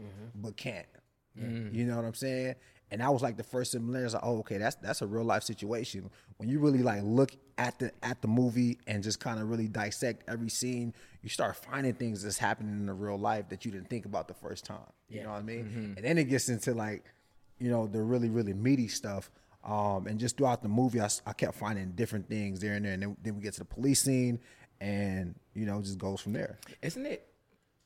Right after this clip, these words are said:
Speaker 3: weird that when things were just as fluid as they could possibly be at the, the initial Tinder date, she was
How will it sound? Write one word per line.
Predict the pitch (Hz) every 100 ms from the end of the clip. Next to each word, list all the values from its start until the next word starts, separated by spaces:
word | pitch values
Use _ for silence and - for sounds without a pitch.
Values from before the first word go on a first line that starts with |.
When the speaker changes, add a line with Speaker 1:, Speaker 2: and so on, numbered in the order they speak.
| 120 120
Speaker 3:
weird | 131 151 156 160 - _ _ _ -
that | 127
when | 120 117 110
things | 131 139 117
were | 113 110 - - _ _ _ _ -
just | - 127 113 - - - - _ _ _ -
as | 117 113 98 - - - - _ _ _ _ _ _ _ _ -
fluid | - 147 165 175 135
as | 120
they | 120
could | 117
possibly | - 139 127 123 113 107
be | 123 113 104
at | - 104 - - - - _ _ _ _ _ _ _ _ _ _ -
the, | 110 95 -
the | 113 98
initial | 110 117 120 101
Tinder | - 135 113
date, | 98 98 101 - _ _ _
she | - - 123
was | 117 104 95 -